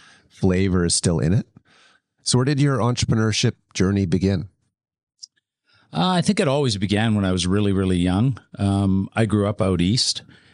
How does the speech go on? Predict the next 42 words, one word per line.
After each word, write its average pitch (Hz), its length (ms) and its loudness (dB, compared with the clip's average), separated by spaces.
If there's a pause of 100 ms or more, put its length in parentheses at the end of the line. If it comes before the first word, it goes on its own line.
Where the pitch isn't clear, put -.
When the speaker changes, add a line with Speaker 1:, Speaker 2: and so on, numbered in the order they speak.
(160)
Speaker 2:
And, 92 380 0
uh, 95 340 0
you - 120 0
know, 104 80 2
one 110 160 2
of 104 60 0
the 95 60 -2
very 107 220 0
first 101 300 -2
things, 98 200 0
I 101 60 0
think 98 220 0
I - 20 2
was 90 120 0
eleven 98 360 0
or 95 80 0
twelve 95 320 -2
years 90 240 0
old, 95 340 -2 (480)
and, 92 320 0
um, 90 380 0 (180)
there 113 140 0
was 95 140 0
a 87 40 -2
work 107 340 -2
camp 92 340 -2
at - 140 -4
the 92 140 0
end 95 160 2
of 85 80 -2
our 87 140 0
town, 90 560 -2 (460)
and 92 240 0
all 98 180 0
the 98 60 -2
workers 95 440 -2
worked 95 320 -2
there. 87 200 0
And 90 160 2
there 87 100 -2
was 87 160 -6
a, 85 240 0